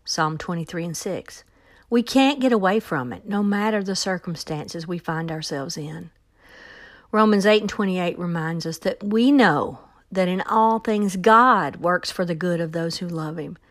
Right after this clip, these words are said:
who've been called according to his purpose. I'll never forget Mom spreading her gloved hands over Papa's body and declaring that we would not accept the doctor's report,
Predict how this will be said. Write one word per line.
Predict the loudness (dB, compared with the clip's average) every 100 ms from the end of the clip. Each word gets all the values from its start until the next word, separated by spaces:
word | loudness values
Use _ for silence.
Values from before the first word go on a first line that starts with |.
| _ _
who've | -4 -4 -2
been | -2 -2
called | 0 0 0 -4 -10
according | -14 -8 -6 -6
to | -6
his | -8 -8
purpose. | -6 -6 -6 -10 -10 -12 -16 _ _ _ _ -20 _ -20 -20 -20 -20 _
I'll | 2 4
never | 6 6 4
forget | 2 0 2 2
Mom | 0 -4 -2 -4
spreading | -6 -6 -2 -2 -2
her | -2 -4 -4 -8 _
gloved | -2 0 0 -2
hands | -6 -4 -2 -4 -4
over | -4 -6
Papa's | -4 -2 -2 -4
body | -4 -4 -4 -6 -8
and | -6
declaring | -8 -6 -6 -4 -4 -4
that | -4
we | -4
would | -4 -2
not | 4 4 4
accept | 0 -4 -4
the | -4
doctor's | -2 -2 -4 -10
report, | -10 -8 -4 -4 -6 -10